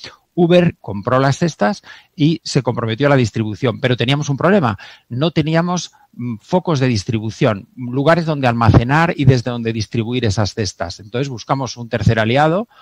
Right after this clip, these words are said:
un aliado que Uber trajo, fueron las gasolineras Galp,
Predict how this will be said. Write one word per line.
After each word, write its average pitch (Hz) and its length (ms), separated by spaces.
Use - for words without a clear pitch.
un 196 180
aliado 147 360
que 117 120
Uber 135 360
trajo, 131 400
fueron 139 220
las 113 120
gasolineras 110 640
Galp, 147 300